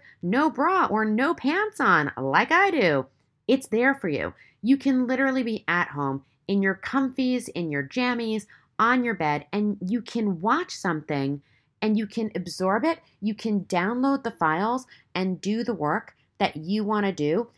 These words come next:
And then when you're done, I think the greatest thing about it, especially with the masterclass, is after you've gone through the six hours, after you've put the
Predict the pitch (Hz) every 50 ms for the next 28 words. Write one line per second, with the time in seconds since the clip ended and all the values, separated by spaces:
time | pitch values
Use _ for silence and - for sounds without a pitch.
0 | _ _ - 226 226 233 240 240 247 247 240 247 226 214 202 202 190 175 - _
1 | - 247 269 302 254 156 143 143 147 147 _ _ _ _ _ _ 185 202 202 -
2 | 233 226 - 185 160 - 156 165 190 240 262 - - _ 180 160 160 151 165 175
3 | 190 175 151 139 143 - - - 262 269 - - 330 302 294 277 - 208 170 160
4 | 160 - - 156 - 143 131 113 104 - - _ _ _ _ _ _ _ _ _
5 | _ _ _ _ _ _ _ - _ - 202 190 190 190 - _ _ _ _ _
6 | _ _ _ _ - 214 226 269 294 - - 285 277 294 269 - 214 190 185 196
7 | 196 180 156 151 143 135 135 139 139 _ _ _ _ _ _ _ _ _ _ _
8 | - - 175 208 202 196 - 196 180 - - 165 147 135 123 - - - - _
9 | _ _ _ _ _ _ 170 185 202 226 214 - 320 320 320 320 302 277 _ -
10 | - - 220 202 180 - _ _ _ _ _ _ _ 170 165 175 196 180 175 170
11 | -